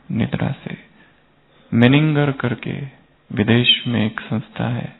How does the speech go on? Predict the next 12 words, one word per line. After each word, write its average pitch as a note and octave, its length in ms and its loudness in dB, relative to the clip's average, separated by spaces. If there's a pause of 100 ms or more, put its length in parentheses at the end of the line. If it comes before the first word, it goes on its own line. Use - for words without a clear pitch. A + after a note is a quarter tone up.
(1400)
कैंसस - 640 -2
में, - 140 -8 (1300)
अमेरिका A#2+ 460 0
में, - 240 -10 (340)
भारत B2+ 500 4
का A#2+ 100 2
एक B2 280 2
योगी A#2 300 0
वहां A#2 260 0
गया, B2+ 280 -8 (1700)
वो B2 220 6
भी B2 320 0